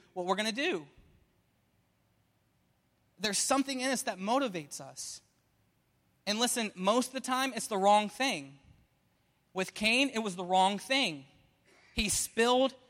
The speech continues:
innocent blood. He killed his brother in cold blood because he wanted what he had. He was motivated by this, this thing that he could see. He was motivated by the blessing of God. Like, "I want the blessing of God."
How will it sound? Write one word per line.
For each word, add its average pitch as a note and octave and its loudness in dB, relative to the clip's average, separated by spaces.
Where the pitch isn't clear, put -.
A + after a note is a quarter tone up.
innocent B3+ 2
blood. G#3+ 4
He G#3 -10
killed B3+ 2
his C4 0
brother C4 4
in F#3 -4
cold B3 -2
blood F3 2
because A#3 0
he A#3+ 2
wanted F3+ -2
what F#3+ -2
he B3+ -6
had. C4+ 2
He A3 -2
was F#3+ 0
motivated G3+ 2
by E3 2
this, F3+ -4
this F#3 2
thing A3+ 0
that A#3 0
he B3 -2
could C4 -4
see. C#4+ -2
He B3+ 4
was A#3 6
motivated B3 8
by G3+ 8
the F#3+ 4
blessing G3+ 4
of A3+ 4
God. B3 6
Like, E3+ 2
"I G3+ 6
want A3+ 6
the A#3 0
blessing F3 0
of G#3+ -4
God." A#3 0